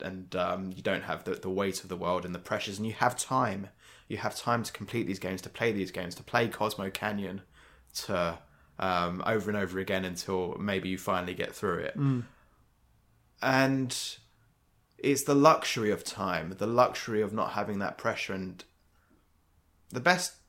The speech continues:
Speaker 1: times in my life are the times when I probably have had least pressure, and I think that's natural. And automatically childhood, not for everyone, but for a lot of people, is that. Um,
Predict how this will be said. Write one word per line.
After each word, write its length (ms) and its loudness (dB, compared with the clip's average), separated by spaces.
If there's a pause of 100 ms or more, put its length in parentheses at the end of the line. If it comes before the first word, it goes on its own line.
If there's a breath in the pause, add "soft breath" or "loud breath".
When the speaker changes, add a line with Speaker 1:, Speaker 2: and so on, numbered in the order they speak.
(120)
Speaker 1:
times 520 4
in 80 0
my 160 2
life 420 2
are 40 -4
the 120 -2
times 420 -2
when 340 -6 (360)
I 80 -6
probably 460 -6
have 140 -6
had 140 -10
least 220 -6
pressure, 300 -2
and 80 -10
I 40 -12
think 180 -12
that's 180 -6
natural. 500 -6 (920)
And 240 -6 (200)
automatically 720 -2
childhood, 840 4 (500 soft breath)
not 160 2
for 160 6
everyone, 460 4
but 120 -2
for 160 2
a 60 4
lot 260 4
of 80 -8
people, 400 -2
is 240 0
that. 340 -4 (500 soft breath)
Um, 640 4